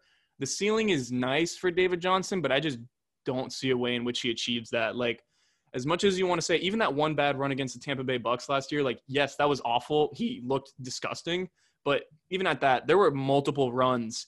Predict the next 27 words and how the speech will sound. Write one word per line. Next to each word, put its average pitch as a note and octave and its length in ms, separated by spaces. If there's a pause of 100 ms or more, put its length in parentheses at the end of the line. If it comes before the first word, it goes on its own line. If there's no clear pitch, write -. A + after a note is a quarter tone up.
even F3 200
in D#3+ 120
games D3 220
where B2+ 80
he C#3+ 120
played C#3 320
well, C3 300
that A#2+ 200 (240)
he D#3+ 140
just C#3 160
lacked B2+ 480
the D3 100
explosion C3+ 800
that B2+ 200
made B2+ 280
him B2+ 240
great A#2+ 320
for C3+ 100
that B2 140
one B2 160
season B2 240
in - 20
the A#2+ 80
N A#2+ 60
F A#2 160
L. A#2 280 (360)
And B2 340